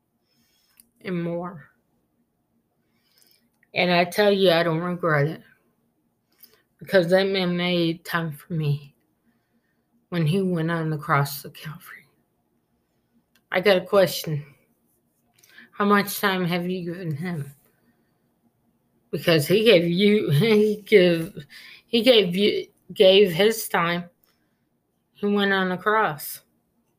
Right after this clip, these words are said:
He was born of a virgin in a trough. How much time do you give God? If it's a little, you need to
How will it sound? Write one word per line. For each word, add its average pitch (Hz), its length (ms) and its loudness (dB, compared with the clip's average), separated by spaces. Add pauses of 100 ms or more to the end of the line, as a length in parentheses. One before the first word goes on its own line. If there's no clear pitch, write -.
(920)
He 214 140 4
was 220 260 8
born 202 540 2
of 180 140 -2
a 175 100 -8
virgin 185 680 -2 (880)
in 202 100 -4
a 202 120 0
trough. 214 760 -4 (920)
How 214 80 -4
much 240 320 0
time 226 320 2
do 208 60 0
you 190 280 -6
give 180 260 -6
God? 165 340 -8 (1500)
If 170 240 -8
it's 180 220 -6
a 202 80 -4
little, 190 340 0
you 175 60 -2
need 180 400 -2
to 165 320 -2